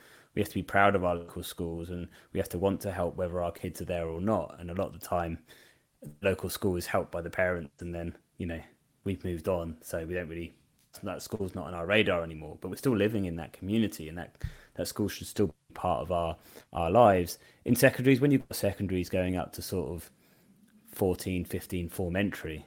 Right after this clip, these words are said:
which some of them are now, I mean, it's very, very, very, very difficult on that side to create that sense of community. And I, I don't think it's a very, it's a huge surprise that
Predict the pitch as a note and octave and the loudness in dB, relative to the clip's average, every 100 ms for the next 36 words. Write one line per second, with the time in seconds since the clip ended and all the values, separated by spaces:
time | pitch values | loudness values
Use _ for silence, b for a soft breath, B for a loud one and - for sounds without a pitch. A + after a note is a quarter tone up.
0 | _ F2 - G2+ F2+ D#2+ F2+ G2 D#2+ D2 | _ -10 -8 -6 -4 -4 0 0 -2 -8
1 | - - - F#2 F2 E2+ - _ _ _ | -14 -18 -10 -6 -4 -6 -10 _ _ _
2 | A#2 - - F#2 E2 F2 E2+ D#2+ E2+ D#2+ | -16 -16 -4 -2 0 -2 -4 -4 -4 -4
3 | E2+ D#2 D#2 F2+ - F2 - E2+ E2+ - | -6 -6 -8 -12 -12 -14 -10 -10 -10 -10
4 | - F2+ E2+ - _ - b b b b | -8 -6 -6 -8 _ -20 b b b b
5 | b _ - - F#2+ E2+ F2 - - D#2+ | b _ -12 -4 -2 -2 -4 -6 -8 -10
6 | - - E2 D2+ - D2+ D#2+ - F#2 F#2 | -12 -12 -10 -10 -10 -12 -12 -6 -4 -2
7 | - G#2+ A2+ G#2+ A2 G2+ G2+ - - G2 | 0 4 4 2 0 0 0 0 -6 -14
8 | A2+ G#2+ F#2+ - G2 G2 - G2+ - F2+ | -10 -8 -6 -2 0 0 -2 -6 -4 -2
9 | E2+ E2 E2 - F#2 E2+ | -2 -6 -16 -8 -4 -4